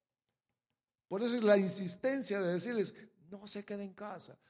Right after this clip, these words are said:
no se quede en casa", porque ¿cuál es el objetivo de poder, de poder llevar la palabra a sus oídos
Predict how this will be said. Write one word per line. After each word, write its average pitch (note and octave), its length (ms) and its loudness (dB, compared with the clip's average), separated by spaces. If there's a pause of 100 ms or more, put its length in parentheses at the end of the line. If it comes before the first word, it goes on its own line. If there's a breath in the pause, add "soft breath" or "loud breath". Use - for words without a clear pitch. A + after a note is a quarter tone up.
(120)
no F3 260 -2
se G#3+ 160 -4
quede G#3 200 -4
en F#3+ 60 -8
casa", D#3 380 -4
porque - 640 -6
¿cuál C4+ 340 -2
es - 140 -6
el C#4 160 -2
objetivo F#3+ 800 -6 (340)
de G#3 200 6
poder, A#3 1000 4 (580)
de G#3 200 4
poder C4+ 640 4 (680)
llevar B3 520 6
la A#3 260 0
palabra A#3 880 4 (300)
a F3+ 100 0
sus F#3+ 300 -2
oídos A#3 720 6